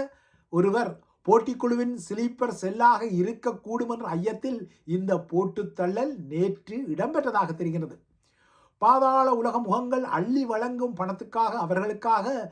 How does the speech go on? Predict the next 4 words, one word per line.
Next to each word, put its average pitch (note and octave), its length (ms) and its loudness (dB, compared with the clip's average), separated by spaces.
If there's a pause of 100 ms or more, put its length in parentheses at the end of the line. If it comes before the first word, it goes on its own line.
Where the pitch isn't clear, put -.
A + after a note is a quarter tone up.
(220)
இன்றும் G3+ 480 0 (180)
பல G3 280 2 (380)
சட்டவாளர்கள் G#3 920 4 (180)
பணியில் G3+ 560 -2